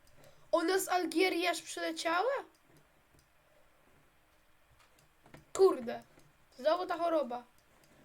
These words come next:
No i ona odrzuciła nasze ultimatum. Wy, wy nie wiecie, co robicie. Spoko. Moje wojska zaraz tam dotrą. Czy to idą wojska ukraińskie?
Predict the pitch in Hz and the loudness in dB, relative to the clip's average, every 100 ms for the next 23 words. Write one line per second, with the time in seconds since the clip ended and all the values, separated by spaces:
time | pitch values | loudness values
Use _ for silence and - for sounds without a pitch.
0 | _ _ _ - - 143 151 151 302 - | _ _ _ -16 -10 -6 -4 -2 0 0
1 | 302 269 285 - 269 240 240 240 254 247 | -2 -4 -12 -8 -6 -6 -8 -10 -8 -8
2 | 240 247 247 240 262 247 254 - - - | -10 -12 -10 -8 -8 -8 -10 -14 -20 -20
3 | - - 320 330 - 381 453 554 523 494 | -20 -10 -8 -6 -2 0 4 4 4 0
4 | 453 392 269 262 - 247 240 _ _ - | -2 -4 -6 -12 -8 -8 -8 _ _ -20
5 | - _ - - - 587 571 - 262 254 | -20 _ -20 -18 2 4 4 2 -2 -2
6 | - 269 294 339 359 415 392 403 392 392 | -10 -6 -2 -2 0 -2 -4 -4 -2 -4
7 | - 392 339 302 - 247 240 _ _ _ | -4 -6 -4 -4 -6 -10 -12 _ _ _
8 | _ _ _ - - 480 311 247 240 247 | _ _ _ -20 -4 -2 -2 -6 -8 -12
9 | - 254 254 269 254 277 - 392 | -10 -10 -10 -12 -12 -12 -12 -12